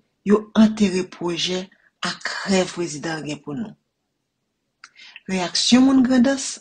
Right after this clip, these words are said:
apre vennsix mwa soufrans. Leve kanpe moun Nòdès pou pwojè priz dlo sou rivye Masak la kontinye,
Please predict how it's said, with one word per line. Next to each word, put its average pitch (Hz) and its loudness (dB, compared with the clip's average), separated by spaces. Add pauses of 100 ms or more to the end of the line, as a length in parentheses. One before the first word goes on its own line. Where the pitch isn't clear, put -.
apre - -8
vennsix 226 4
mwa 247 2
soufrans. - -8 (920)
Leve 277 4
kanpe 285 -2
moun 196 6
Nòdès 147 -10 (420)
pou 214 2
pwojè 202 4 (400)
priz 185 4
dlo 175 -2
sou - -6
rivye 165 -8
Masak - -8
la 156 -8
kontinye, 214 4